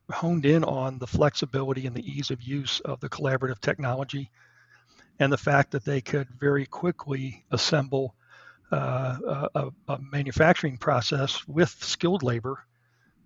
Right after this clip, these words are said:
and with collaborative robots side by side. So in, in one case, uh, a company who was actually machining parts that were used in ventilator frames,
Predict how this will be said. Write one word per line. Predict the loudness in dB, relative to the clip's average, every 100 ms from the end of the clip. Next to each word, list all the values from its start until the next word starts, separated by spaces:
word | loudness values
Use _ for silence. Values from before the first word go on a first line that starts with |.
| -2
and | 2 2
with | 2 -2
collaborative | 0 0 2 -2 -4
robots | -2 -2 -2 -2 -2
side | 0 -2 -2
by | -4
side. | -2 -2 -2 -6 -18 _ _ _ _ _ _ _ _ -14
So | 0 2 2
in, | 0 -6
in | -6 2
one | 2 6
case, | 6 6 4 0
uh, | 0 -2 -6 -8 -20 -20 -20 -20 _
a | -10 -6 -4
company | -2 0 -2 -2
who | -6
was | -4 -2 0
actually | 0 -2
machining | -4 -4 -2 -4 -6
parts | -2 0 0 0
that | -2 -2
were | -6
used | -8 -8 -8
in | -4
ventilator | 2 2 2 0 -2
frames, | -2 -2 0 0 0 -4